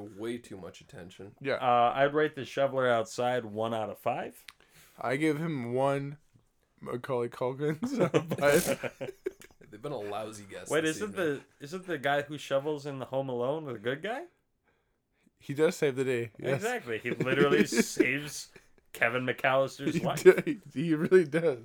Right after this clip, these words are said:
Speaker 1: How about Joe Pesci in Home Alone? Creepy, right?
Speaker 3: Ooh.
Speaker 1: Pretty fucking creepy.
Speaker 2: I like the guy. I mean,
Speaker 1: I like him. At, I, I like
Speaker 2: they,
Speaker 1: to think that I'd
Speaker 2: you
Speaker 1: be
Speaker 2: know,
Speaker 1: able
Speaker 2: they were
Speaker 1: to
Speaker 2: a little aggressive on him. I, I mean, I don't wanna give him too much grief, but
Speaker 1: He's a little weird, man.
Speaker 3: Okay.
Speaker 1: He dressed up as a cop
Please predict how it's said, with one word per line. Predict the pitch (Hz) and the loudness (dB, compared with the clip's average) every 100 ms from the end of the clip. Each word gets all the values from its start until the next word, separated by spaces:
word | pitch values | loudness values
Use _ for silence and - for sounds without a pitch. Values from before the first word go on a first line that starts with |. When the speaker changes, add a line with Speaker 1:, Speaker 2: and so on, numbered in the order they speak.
| - | -8
Speaker 1:
How | 151 | -2
about | 190 165 | 0 2
Joe | 156 175 | 2 2
Pesci | 180 185 - 117 | 2 0 0 -6
in | |
Home | 98 113 | -6 -8
Alone? | 120 117 107 104 | -8 -8 -10 -12
Creepy, | - 165 113 | -6 -4 0
right? | 117 120 117 | 2 4 4
Speaker 3:
Ooh. | 113 110 104 98 - _ | 2 0 -2 -6 -12 _
Speaker 1:
Pretty | - 110 127 | -12 -8 -8
fucking | 151 151 151 | -6 -8 -8
creepy. | 165 196 180 | -8 -10 -4
Speaker 2:
I | 165 151 | 0 2
like | 175 240 | 0 -2
the | 139 | -4
guy. | 110 87 - - | -4 -4 -10 -8
I | 120 | -4
mean, | 123 123 | -2 -2
Speaker 1:
I | 151 | 0
like | 196 226 214 | 2 2 2
him. | 214 | -2
At, | 208 - 170 | -4 -4 -6
I, | 147 180 - | -6 -8 -8
I | 127 | -6
like | 170 208 | -4 2
Speaker 2:
they, | 165 175 | 4 4
Speaker 1:
to | |
think | 175 - | 4 2
that | 170 | 2
I'd | 165 | 4
Speaker 2:
you | |
Speaker 1:
be | 175 | 6
Speaker 2:
know, | 185 | 6
Speaker 1:
able | 160 | 8
Speaker 2:
they | 175 | 8
were | 185 | 8
Speaker 1:
to | 156 | 8
Speaker 2:
a | 143 | 4
little | 156 175 | 4 4
aggressive | 139 143 160 175 | 4 0 2 -2
on | 185 180 | -2 -4
him. | 208 320 | -6 -8
I, | - 135 - | -4 -4 -4
I | 127 | -6
mean, | 127 127 - | -4 -4 -2
I | 123 | 0
don't | 147 | 2
wanna | 147 | 0
give | 135 139 | 0 -4
him | 135 120 | -4 -10
too | - | -8
much | 135 - - | -8 -8 -8
grief, | 123 143 - | -8 -8 -4
but | 123 | -2
Speaker 1:
He's | 120 | -2
a | |
little | 202 220 233 | -6 -6 -6
weird, | 202 240 254 151 | -6 -10 -10 -10
man. | 127 | 0
Speaker 3:
Okay. | 156 160 | 0 4
Speaker 1:
He | 143 | 4
dressed | 202 202 | 4 2
up | 208 202 | -2 -2
as | 240 | -8
a | |
cop | 156 - 185 160 123 - | -8 -4 -2 -2 -4 -10